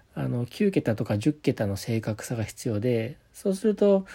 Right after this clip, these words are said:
そのマイクログラムっていうオーダー、十のマイナス六乗ですかね。の、マイナス六乗だとちょっと大きすぎるんですよね。マイナス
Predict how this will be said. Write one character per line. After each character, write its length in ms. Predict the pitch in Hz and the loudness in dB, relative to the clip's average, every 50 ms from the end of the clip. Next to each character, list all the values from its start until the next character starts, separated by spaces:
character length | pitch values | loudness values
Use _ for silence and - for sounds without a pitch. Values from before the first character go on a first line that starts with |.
| - - - - _ | -18 -20 -20 -20 _
そ 160 | _ - 175 160 | _ -6 -2 0
の 100 | 151 143 | 2 2
マ 180 | 143 151 160 | 4 4 2
イ 80 | 175 175 | 2 2
ク 120 | - 185 | 2 2
ロ 100 | 180 175 | 4 4
グ 80 | 180 175 | 4 4
ラ 140 | 175 165 151 | 4 4 4
ム 100 | 123 113 | 2 0
っ 40 | |
て 200 | 110 - _ - | -2 -6 _ -4
い 60 | 110 107 | -2 -2
う 120 | 104 104 | -2 -2
オ 100 | 107 107 | -2 -2
ー 20 | |
ダ 240 | 104 110 107 117 131 | -2 -2 -2 -2 -4
ー、 20 | 131 | -4
十 240 | 123 147 160 160 | -4 -4 -2 -2
の 140 | 147 127 117 | -2 -2 -2
マ 180 | 113 117 120 123 | -2 -2 -2 -2
イ 40 | 127 | -2
ナ 100 | 127 127 | -4 -4
ス 440 | - - - 127 123 120 127 196 - - _ _ _ _ _ _ _ _ _ _ _ - - _ _ _ _ _ | -6 -8 -6 -4 -4 -4 -4 -8 -12 -20 _ _ _ _ _ _ _ _ _ _ _ -20 -20 _ _ _ _ _
六 260 | - 120 110 - 131 120 | -8 -8 -2 -2 0 0
乗 240 | 131 131 123 120 | 2 0 0 0
で 100 | 117 120 113 | -2 -4 -6
す 100 | - - | -6 -10
か 100 | - - | -16 -16
ね。 240 | 127 120 117 139 - - - _ _ _ _ _ _ _ _ _ _ _ _ _ _ _ _ _ _ _ _ _ _ _ - | -16 -14 -16 -18 -20 -20 -20 _ _ _ _ _ _ _ _ _ _ _ _ _ _ _ _ _ _ _ _ _ _ _ -2
の、 360 | 151 139 135 131 139 156 - 247 | 0 2 2 2 2 0 -2 -4
マ 160 | 208 156 160 185 | -2 2 2 2
イ 20 | |
ナ 60 | 196 | 4
ス 100 | 190 202 | 4 4
六 180 | 190 180 185 175 | 4 6 4 4
乗 120 | 180 185 | 4 6
だ 100 | 180 175 | 4 4
と 140 | 170 - 120 | 4 2 -2
ち 100 | - - | 0 -2
ょ 40 | 175 | -4
っ 40 | - | -4
と 380 | - - 123 110 110 113 - - _ _ - | 0 0 0 0 0 -2 -6 -14 _ _ -4
大 160 | 151 147 139 | -2 -2 -2
き 80 | - - | -2 -2
す 100 | - 143 | 2 2
ぎ 100 | 143 131 | 2 4
る 20 | |
ん 40 | 113 | 2
で 60 | 98 | 0
す 80 | 92 - | -2 -6
よ 100 | 117 113 | -10 -8
ね。 260 | 107 - 120 135 - _ _ _ - _ _ _ _ _ - | -6 -6 -8 -10 -14 _ _ _ -20 _ _ _ _ _ -6
マ 100 | 160 170 | 0 0
イ 20 | |
ナ 80 | 185 185 | 0 0
ス 400 | - - 196 185 180 190 226 | 0 0 2 4 4 4 2